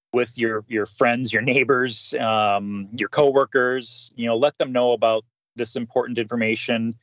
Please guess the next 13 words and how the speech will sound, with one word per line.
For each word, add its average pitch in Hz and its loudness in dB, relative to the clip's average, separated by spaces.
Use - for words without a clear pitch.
And, 101 -2
um, 101 2
thank 135 -2
you, 120 -2
Dana, 110 0
so 120 0
much 117 -2
for, 104 0
for 113 0
finding 117 -2
new 117 2
ways 113 0
to 101 -2